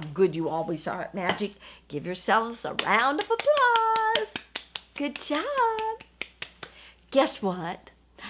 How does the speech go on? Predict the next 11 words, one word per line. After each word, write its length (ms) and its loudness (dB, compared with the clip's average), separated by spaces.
I 120 6
have 140 2
another 360 -2
winter 680 -2
story 640 -8
for 300 -8
you. 320 -12
I 120 -2
love 500 2
this 260 -4
story. 600 -14